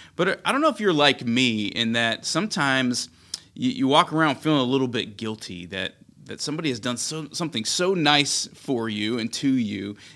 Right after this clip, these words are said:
and you can't really reciprocate that maybe in the moment, um, that, that you actually kind of feel guilty. And, and, and instead of it bringing, uh, just this, this gratitude up in you, instead it, it kind of brings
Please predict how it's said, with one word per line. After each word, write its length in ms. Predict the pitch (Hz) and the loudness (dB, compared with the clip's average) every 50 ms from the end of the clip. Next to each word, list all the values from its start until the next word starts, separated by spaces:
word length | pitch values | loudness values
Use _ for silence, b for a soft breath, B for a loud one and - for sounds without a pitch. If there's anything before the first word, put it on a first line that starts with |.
| B - | B -4
and 100 | 127 127 | 0 0
you 80 | 135 | 0
can't 300 | 131 - - 185 185 - | 0 0 -2 -2 -2 0
really 340 | - 170 170 156 151 139 135 | 0 0 2 4 4 4 4
reciprocate 920 | - 120 127 113 - - - - 160 156 - 147 139 - - 139 117 113 - | 2 0 -4 -2 -2 -2 0 0 -2 -2 -2 -6 -4 -2 -2 -2 -2 -2 -4
that 260 | 117 107 107 107 - | -4 -2 -2 -4 -4
maybe 320 | 107 110 107 101 110 110 | -4 -6 -4 -4 -4 -4
in 120 | 110 107 107 | -4 -4 -4
the 60 | 107 | -4
moment, 540 | 101 104 110 110 117 117 110 104 101 95 - B B B B B B B B B | -4 -4 -4 -4 -4 -4 -4 -6 -6 -10 -12 B B B B B B B B B
um, 280 | - 120 113 113 113 110 | -6 -4 -4 -2 2 2
that, 220 | 131 131 - - | 2 2 2 0
that 100 | 139 147 | -2 0
you 120 | 139 156 | 0 0
actually 240 | 214 240 - - 277 | -2 -2 -2 -4 -4
kind 180 | 240 277 269 240 | -2 0 -2 -2
of 60 | - | -2
feel 240 | - - 175 180 156 | -2 2 2 2 2
guilty. 560 | 120 107 - 131 151 147 - - 104 92 90 | 2 -2 -2 -2 -2 -2 -6 -8 -8 -6 -6
And, 200 | 92 98 101 - B B B B B B - | -6 -6 -8 -8 B B B B B B -2
and, 160 | - 135 131 | 0 0 0
and 300 | - - - 131 127 123 | 0 -2 -2 -4 -4 -4
instead 480 | - - 131 123 - - - 185 220 233 | -2 -4 -2 -2 -2 -2 0 2 2 2
of 100 | 202 156 | 2 2
it 140 | 143 123 117 | 0 -2 -2
bringing, 480 | 139 147 156 156 143 139 135 123 110 B B B B B | -2 -2 0 0 0 0 0 -2 -4 B B B B B
uh, 160 | - 113 117 | -2 -2 -2
just 260 | 117 117 131 123 - - | 0 0 -2 -2 -2 -4
this, 240 | 127 113 - - | -4 -4 -4 -6
this 300 | - 101 113 - - - | -8 -8 -8 -8 -10 -12
gratitude 1040 | 110 104 - 104 104 110 120 131 143 160 156 143 - - - 110 101 101 98 95 - - | -14 -14 -14 -8 -2 2 4 4 4 4 2 0 -2 -4 -4 -4 -4 -4 -4 -4 -6 -4
up 280 | - 104 107 - - - - | -4 -8 -8 -8 -12 -14 -10
in 200 | - 107 101 98 | -10 -8 -8 -6
you, 220 | 98 98 101 107 101 - | -6 -6 -6 -8 -8 -8
instead 480 | 113 110 - - - 143 147 156 147 | -8 -8 -8 -4 -4 -2 0 0 0
it, 160 | 123 107 - - | 0 -2 -2 -4
it 140 | 110 107 | -6 -6
kind 180 | - 135 147 151 | -4 -6 -4 -2
of 120 | 131 110 | -2 -4
brings 460 | 107 113 113 113 110 110 104 - - | -4 -6 -4 -4 -4 -4 -4 -6 -8